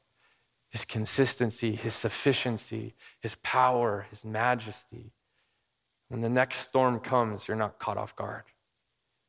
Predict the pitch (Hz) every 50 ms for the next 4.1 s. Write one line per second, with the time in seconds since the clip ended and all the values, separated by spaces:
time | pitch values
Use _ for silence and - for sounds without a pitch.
0 | _ _ _ _ - 117 107 110 113 113 120 120 117 123 - 117 117 113 107 101
1 | - 110 110 110 101 - - - - _ _ _ _ _ _ _ _ - 110 107
2 | 110 113 117 113 120 98 123 117 113 - - 123 113 110 - - 110 104 95 -
3 | - - - - _ _ _ _ _ _ _ _ _ _ _ _ _ _ - 98
4 | 113 123